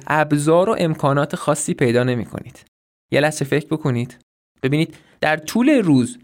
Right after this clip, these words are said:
اگر محتواهایی رو می‌بینید، چند درصدشون به مدیریت سرمایه پرداخته؟ چند درصدشون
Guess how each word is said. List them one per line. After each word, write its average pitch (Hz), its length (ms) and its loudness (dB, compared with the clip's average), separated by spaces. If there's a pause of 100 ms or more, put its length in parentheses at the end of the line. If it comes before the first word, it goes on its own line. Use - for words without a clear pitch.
(140)
اگر 208 280 0
محتواهایی 165 880 2
رو 170 120 0
می‌بینید، 139 760 0
چند 269 280 -2
درصدشون 139 680 0
به 127 100 2
مدیریت 120 600 2
سرمایه 110 420 -2
پرداخته؟ 104 680 -4 (560)
چند 143 260 -2
درصدشون 147 760 0